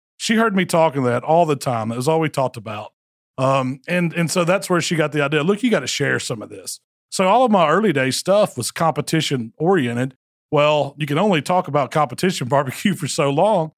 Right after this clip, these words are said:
So I started exploring, and I started,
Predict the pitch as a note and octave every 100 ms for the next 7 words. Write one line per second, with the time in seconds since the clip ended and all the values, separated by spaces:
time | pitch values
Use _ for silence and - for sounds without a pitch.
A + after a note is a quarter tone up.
0 | _ _ _ _ - F3 F3 G#3+ - G#3
1 | F3+ E3 - - B3 A3+ C#3 C3+ D3+ D#3
2 | G3 F#3 F3+ C#3+